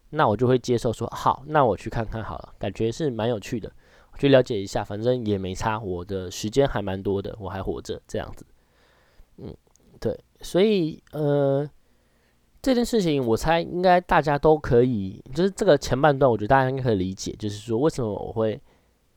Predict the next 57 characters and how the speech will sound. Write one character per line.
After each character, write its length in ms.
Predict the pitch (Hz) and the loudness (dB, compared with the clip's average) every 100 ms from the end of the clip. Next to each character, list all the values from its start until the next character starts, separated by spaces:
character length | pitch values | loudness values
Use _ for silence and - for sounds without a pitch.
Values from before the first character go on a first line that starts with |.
| _ | _
是 560 | - - 127 117 101 95 | -16 -6 -2 -2 -4 -6
想 200 | - 113 | -4 2
要 60 | 139 | 4
录 160 | 202 | 4
这 140 | 185 175 | 4 2
一 60 | |
集 180 | 143 107 | 0 -4
的 80 | 101 | -4
理 160 | 98 | -4
由， 120 | 78 - | -8 -12
就 100 | - | -12
是 140 | - 185 | -4 -2
因 140 | 180 | 4
为 200 | 185 160 - - - | 4 4 0 -16 -6
我 100 | - | 2
真 140 | 170 | 4
的 100 | 190 | 2
觉 160 | 139 117 | 0 2
得 140 | 117 | 2
说， 440 | 110 120 117 120 135 - - - - - - - | 2 2 2 2 -4 -10 -14 -14 -16 -16 -16 -8
我 260 | - 107 117 | 0 2 2
就 140 | 170 | 0
是 120 | 170 | 0
一 120 | 165 139 | 0 2
个 360 | 135 113 98 - - | 4 4 4 -2 -2
会 340 | 156 139 104 - | 2 2 0 -8
很 280 | - 120 101 | -4 -2 -2
在 240 | - 160 131 | 0 0 0
意、 180 | 139 117 | -2 -6
很 140 | 90 | -6
在 180 | - 127 | -2 0
意、 80 | 117 | 0
很 160 | 90 | -6
在 160 | - 120 | -2 0
意 100 | 110 | 0
别 200 | - 90 | -2 -4
人 100 | 90 | -4
的 100 | 90 | -6
人。 220 | 87 - - _ _ _ _ - | -8 -10 -14 _ _ _ _ -4
对， 180 | 135 - | -2 0
那 140 | 180 | 2
当 180 | 175 208 | 6 6
然 140 | 185 151 | 6 4
说， 380 | 165 160 156 - | 6 6 6 2
呃， 400 | 135 123 117 113 113 127 - - - _ _ _ | 2 2 2 -2 -8 -16 -20 -20 -20 _ _ _
也 100 | 123 | 8
会 140 | 165 | 10
有 60 | 185 | 8
人 160 | 123 | 6
觉 80 | 113 | 2
得 120 | 110 | 4
我 140 | 110 98 | 6 4
很 180 | 110 92 | 2 -2
自 160 | - | 2
我 140 | 127 - | 4 4
中 320 | 101 95 98 | 2 2 -2
心， 340 | 120 98 95 | -4 -4 -6